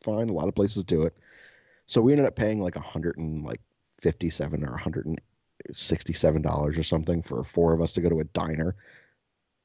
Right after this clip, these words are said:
to eat breakfast and leave.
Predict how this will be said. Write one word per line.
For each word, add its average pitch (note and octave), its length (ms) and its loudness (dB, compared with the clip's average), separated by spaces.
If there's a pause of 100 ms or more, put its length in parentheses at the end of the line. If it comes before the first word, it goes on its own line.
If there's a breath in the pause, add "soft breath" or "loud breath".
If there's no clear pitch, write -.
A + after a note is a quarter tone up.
(480)
to G#2+ 120 0
eat G2+ 180 2
breakfast - 640 -2 (640)
and E2+ 160 0
leave. D#2 400 -2